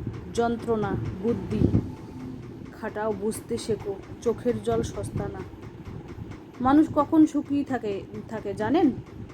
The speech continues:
যখন সে ব্যস্ত থাকে, কারণ তখন সে নেতিবাচক চিন্তা করার সময় পায় না। যে যত শব্দ করে হাসে, তার দুঃখ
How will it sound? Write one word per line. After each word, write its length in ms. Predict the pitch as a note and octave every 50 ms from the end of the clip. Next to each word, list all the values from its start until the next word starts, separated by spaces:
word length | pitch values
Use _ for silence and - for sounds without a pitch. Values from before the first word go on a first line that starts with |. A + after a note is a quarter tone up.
| - - - - - - -
যখন 320 | A3+ A3+ A3 C4+ C4+ C4+
সে 320 | B3+ - - B3+ B3 B3+ C4+ - - - - - - - - - - - F3 E3+
ব্যস্ত 340 | G#3 G#3+ G#3 - - A3+ G#3 -
থাকে, 220 | G3+ F3 F3 F3+ E3 -
কারণ 360 | - A3+ A#3 C4+ D#4+ D#4+ D#4
তখন 380 | D#4 D4 C4 B3+ C#4 D4 D4+ C#4
সে 300 | - - B3+ B3 D4 D#4 - - - - - A3+
নেতিবাচক 580 | A#3 B3+ C#4 - D#4+ D4 D4+ D4 D4 - C#4+ B3 -
চিন্তা 280 | C4 B3+ A#3+ A#3 C#4 B3+
করার 300 | B3 B3 B3 B3 B3+ B3 A#3 - -
সময় 300 | G#3 G3+ G#3 G#3+ G#3+ G#3 -
পায় 180 | G3 F#3 E3 E3+
না। 120 | E3+ E3+ D#3+ - - - - - - - - - - - - - - - - - - - - A#3+ A3
যে 200 | - C4+ C#4+ C#4+
যত 320 | A#3 A#3 B3 A#3 - C4+ C4
শব্দ 380 | - - A#3 G#3 G3+ G#3+ B3
করে 220 | B3 B3+ B3+ B3 B3+
হাসে, 460 | A#3+ - - G3 G#3 - A3+ A#3+ C4+ C#4 - - - - - - - - - -
তার 260 | C4 B3+ B3 A#3 G#3
দুঃখ 360 | A3 A#3+ - - - B3+ B3+